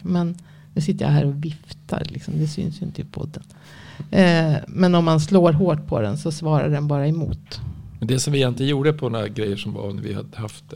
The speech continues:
Speaker 2: användarmöten nu, så har vi visat att man kan ändra trycket i leder, alltså ändra kompression.
Speaker 1: Mm.
Speaker 2: Och det är egentligen det som,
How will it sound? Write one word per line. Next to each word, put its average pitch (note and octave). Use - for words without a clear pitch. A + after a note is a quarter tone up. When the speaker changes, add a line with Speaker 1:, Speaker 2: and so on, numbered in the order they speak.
Speaker 2:
användarmöten G#2+
nu, G2+
så G2
har G2
vi G#2
visat G#2
att G#2
man G2+
kan G2+
ändra G#2
trycket C#3
i G#2+
leder, A2+
alltså G#2
ändra G#2+
kompression. -
Speaker 1:
Mm. E3
Speaker 2:
Och B2+
det B2
är A#2
egentligen G2+
det G#2
som, A2